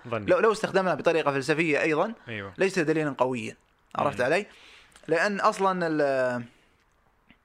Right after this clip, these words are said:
Speaker 2: أم، أول خل-، خلينا نرجع إلى نقطة قبل ما نأتي حق
Speaker 1: أيوه.
Speaker 2: ال-، <laughs> الدليل الأحفوري. هم ليش أصلًا متمسكين بالنظرية هذه؟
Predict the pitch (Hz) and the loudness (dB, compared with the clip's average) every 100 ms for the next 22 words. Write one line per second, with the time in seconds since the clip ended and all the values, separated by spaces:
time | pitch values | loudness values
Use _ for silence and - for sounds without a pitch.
0 | _ - - - - - - - _ _ | _ -20 -20 -20 -20 -20 -20 -20 _ _
1 | _ - 156 156 156 151 151 135 _ _ | _ -4 0 0 0 -2 -6 -10 _ _
2 | _ _ _ _ - _ - - - - | _ _ _ _ -20 _ -4 -4 -4 0
3 | 185 208 262 262 - 269 254 175 156 151 | 0 2 0 -2 0 0 2 -2 -2 0
4 | 139 123 156 - - - 151 139 135 135 | 0 -2 -4 -6 -4 0 0 -2 -4 -6
5 | - 117 107 101 113 113 117 - 131 139 | -8 -6 -6 -6 -6 -6 -6 -6 -2 -2
6 | 127 113 - 117 98 - - - 240 302 | -2 -4 -4 -6 -6 -16 -12 -4 0 0
7 | 214 202 190 180 165 180 160 170 - - | 2 0 0 -2 -4 -6 -4 -4 -6 -6
8 | 170 135 123 127 123 117 120 110 | -6 -6 -8 -8 -8 -10 -12 -14